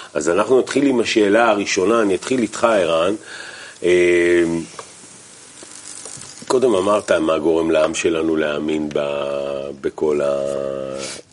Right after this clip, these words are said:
בכל הקסמים ובכל הכשפים ובכל הדברים האלה, אבל אנחנו רואים את כל סוגי הזרמים, אה, שמדברים על קבלה, כולם מציגים את עצמם כמקובלים.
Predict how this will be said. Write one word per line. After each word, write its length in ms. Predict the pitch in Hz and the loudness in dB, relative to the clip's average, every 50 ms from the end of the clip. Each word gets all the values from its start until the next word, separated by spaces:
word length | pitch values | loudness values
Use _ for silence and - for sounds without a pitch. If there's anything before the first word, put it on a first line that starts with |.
| - | -8
בכל 300 | 73 73 - - 85 82 | -8 -8 -2 -2 0 0
הקסמים 680 | 80 - - - - 95 82 82 85 87 87 87 82 78 73 | 0 -2 -4 -4 -2 -2 -2 0 0 2 2 2 2 0 -2
ובכל 400 | 76 73 71 76 - - 82 82 | -6 -6 -6 -6 -2 0 0 0
הכשפים 640 | 78 - - - 85 78 - - 85 82 80 78 76 | 0 -2 -2 -4 -4 -4 -4 -4 -4 -2 -2 -2 -4
ובכל 400 | 76 76 76 - - 87 85 82 | -4 -4 -4 -4 -2 0 0 0
הדברים 520 | 78 76 76 76 80 80 85 85 82 82 | -2 -2 -2 -2 0 2 2 2 2 2
האלה, 340 | 82 82 82 82 82 80 80 - - - - - - - - | 2 2 0 2 0 0 0 -2 -6 -10 -10 -10 -10 -8 -6
אבל 160 | 78 78 90 | -2 2 2
אנחנו 240 | 98 101 - - 120 | 2 2 2 2 4
רואים 280 | 117 117 127 143 151 135 | 6 6 6 6 6 4
את 100 | - - | 2 2
כל 200 | - 131 127 117 | 2 2 4 4
סוגי 360 | - - 120 107 98 113 110 | 4 2 2 2 4 6 6
הזרמים, 760 | 107 104 92 - 98 95 98 98 95 98 98 98 95 95 95 | 6 4 4 0 0 0 2 2 2 2 2 2 2 2 2
אה, 580 | 92 90 87 87 85 82 82 80 78 80 78 80 | 2 2 2 2 2 2 2 2 2 0 0 0
שמדברים 1080 | - - - 82 82 80 76 87 78 82 85 87 90 90 90 87 85 82 80 80 78 - - | -2 -2 0 0 0 2 0 -2 -2 0 0 2 2 2 2 0 -2 -4 -4 -4 -4 -4 -4
על 140 | 80 82 | -6 -6
קבלה, 480 | 80 - 90 76 69 78 80 87 104 120 | -4 -4 -6 -4 -2 -2 0 0 0 -2
כולם 320 | - - 196 180 165 139 | 2 4 6 6 6 4
מציגים 380 | 127 117 - - 101 92 107 101 | 2 -2 -4 -6 -2 0 0 -2
את 120 | 92 - | -2 -4
עצמם 280 | - - - 95 82 82 | -12 -10 -6 -6 -6 -6
כמקובלים. 640 | - - 82 76 69 - - 69 69 69 64 64 | -4 -6 -6 -6 -6 -10 -12 -8 -6 -6 -6 -8